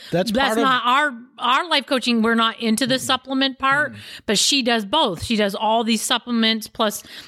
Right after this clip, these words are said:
Speaker 2: you know, all this trauma
Speaker 1: Right.
Speaker 2: response. It, that's not really
Speaker 1: Life
Speaker 2: where
Speaker 1: coaching is a broad
Speaker 2: Right.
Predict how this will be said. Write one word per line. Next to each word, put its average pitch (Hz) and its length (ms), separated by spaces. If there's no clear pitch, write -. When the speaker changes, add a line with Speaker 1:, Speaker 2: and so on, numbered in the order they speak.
Speaker 2:
you 214 80
know, 190 80
all 214 240
this 220 160
trauma 240 600
Speaker 1:
Right. 226 100
Speaker 2:
response. 226 720
It, 226 380
that's 254 240
not 247 180
really 247 220
Speaker 1:
Life 214 160
Speaker 2:
where 226 100
Speaker 1:
coaching 190 440
is 151 140
a 147 120
broad 160 720
Speaker 2:
Right. 185 640